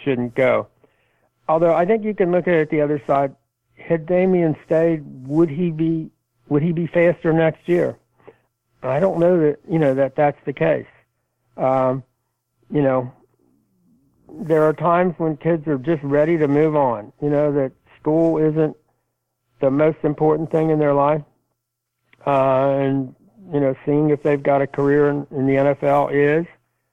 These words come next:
And for them and their family, it's the decision. Uh, now, would it have been the same decision if, you know, they would have gone into it saying, you know, if you're lucky, you're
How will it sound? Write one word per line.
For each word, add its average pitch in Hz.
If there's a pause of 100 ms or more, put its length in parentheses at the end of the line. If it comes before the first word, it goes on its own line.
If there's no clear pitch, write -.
(280)
And 139
for 143
them 135
and 143
their 139
family, 151 (140)
it's 135 (100)
the 147
decision. 135 (880)
Uh, 131
now, 127
would 143
it 147
have 139
been 139
the 151
same 156
decision 151
if, 143 (760)
you 147
know, 139
they 131
would 135
have 127
gone 131
into 143
it 131
saying, 135 (760)
you 147
know, 131 (200)
if 123
you're 143
lucky, 139
you're 127